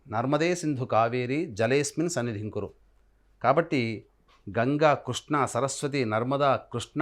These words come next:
కావేరి, గోదావరి, ఇలా సప్త నదుల యొక్క శక్తి అంతా కూడా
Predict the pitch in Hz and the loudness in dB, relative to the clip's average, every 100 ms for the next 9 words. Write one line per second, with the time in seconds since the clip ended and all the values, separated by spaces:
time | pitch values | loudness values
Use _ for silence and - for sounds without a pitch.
0 | 139 120 113 127 143 147 147 127 95 _ | 0 2 4 4 4 0 0 0 -2 _
1 | - 117 143 156 151 147 123 73 131 139 | 0 6 8 8 6 4 0 0 6 8
2 | 117 - _ - 165 147 - 190 175 175 | 6 2 _ 0 4 6 8 6 6 4
3 | 165 160 147 165 165 190 170 170 156 156 | 2 0 -2 -2 2 2 6 8 8 6